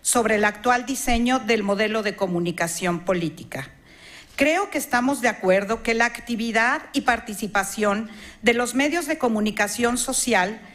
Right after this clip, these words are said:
juegan un papel preponderante en la vida y ejercicio democrático. Por ello, foros de análisis y discusión como este observatorio se tornan en espacios propicios para evaluar,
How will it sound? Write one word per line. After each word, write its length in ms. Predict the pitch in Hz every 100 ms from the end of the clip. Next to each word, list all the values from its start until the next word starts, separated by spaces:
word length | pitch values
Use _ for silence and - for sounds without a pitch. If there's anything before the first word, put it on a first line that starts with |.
| -
juegan 340 | - 320 330 330
un 140 | 320
papel 380 | 302 285 269 269
preponderante 1040 | - 269 - 214 208 214 233 254 277 285 -
en 160 | 226
la 120 | 208 202
vida 500 | 240 247 285 277 -
y 200 | 220 202
ejercicio 640 | 202 202 190 - 214 - 226
democrático. 840 | 202 175 165 170 165 - - - - -
Por 180 | - 175
ello, 320 | 190 190 262 285 - - - -
foros 320 | - 339 370
de 60 | 311
análisis 680 | 254 247 262 269 - 226 -
y 120 | 233
discusión 680 | 208 214 - 196 - 233 226
como 260 | 202 185
este 220 | 240 262 285
observatorio 840 | 285 240 196 190 196 180 180 202 - - - -
se 160 | - 285
tornan 420 | 285 320 339 359
en 140 | 302
espacios 560 | 247 240 254 254 285 285
propicios 800 | - 240 - 226 254 269 294 285
para 300 | - 240 214
evaluar, 340 | 214 208 202